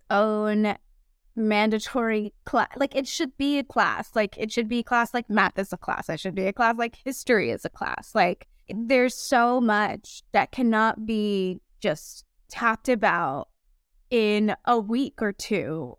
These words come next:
The topics are endless, you know? Like, there's reproductive anatomy, there's,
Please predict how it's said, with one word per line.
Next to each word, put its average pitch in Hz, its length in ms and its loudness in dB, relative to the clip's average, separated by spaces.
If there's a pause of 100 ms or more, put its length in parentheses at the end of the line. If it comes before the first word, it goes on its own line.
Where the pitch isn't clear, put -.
The 269 100 2
topics 311 500 0
are 254 140 2
endless, 233 640 0
you 214 100 0
know? 202 180 4
Like, 220 200 0
there's 220 280 0 (440)
reproductive 269 760 0
anatomy, 220 640 2
there's, 233 600 0